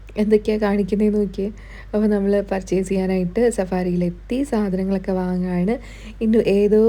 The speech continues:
മാച്ചിങ് അല്ലാത്ത ഡ്രസ്സൊക്കെ ഇട്ടിട്ടാണ് വന്നേക്കുന്നത്. എന്ന് പറഞ്ഞാൽ പാൻസും ഹെയർ ബാൻഡും മാച്ചിങ് ആണെന്ന് പറഞ്ഞിട്ടാണ് കേട്ടോ നടക്കുന്നത്. ഓൺ ആയിട്ടുള്ള ഫാഷൻ സെൻസാണ്.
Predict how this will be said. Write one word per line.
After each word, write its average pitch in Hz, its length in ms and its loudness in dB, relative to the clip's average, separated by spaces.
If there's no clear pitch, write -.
മാച്ചിങ് 202 480 2
അല്ലാത്ത 208 380 2
ഡ്രസ്സൊക്കെ 190 460 0
ഇട്ടിട്ടാണ് 190 400 0
വന്നേക്കുന്നത്. 190 600 -2
എന്ന് 233 220 4
പറഞ്ഞാൽ 226 400 2
പാൻസും 220 520 0
ഹെയർ 202 300 2
ബാൻഡും 202 320 0
മാച്ചിങ് 196 560 0
ആണെന്ന് 196 240 2
പറഞ്ഞിട്ടാണ് 190 560 -2
കേട്ടോ 185 240 -4
നടക്കുന്നത്. 185 480 -4
ഓൺ 220 280 2
ആയിട്ടുള്ള 208 400 2
ഫാഷൻ 190 380 0
സെൻസാണ്. 196 640 0